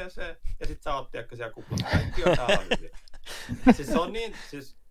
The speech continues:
Speaker 1: ne on jänniä juttuja kuule.
Speaker 2: Mm,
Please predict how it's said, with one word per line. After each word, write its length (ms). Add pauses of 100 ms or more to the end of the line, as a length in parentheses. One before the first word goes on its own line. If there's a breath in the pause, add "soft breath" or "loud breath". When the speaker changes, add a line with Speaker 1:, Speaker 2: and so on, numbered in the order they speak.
(160)
Speaker 1:
ne 120
on 300
jänniä 400
juttuja 500
kuule. 280 (680)
Speaker 2:
Mm, 480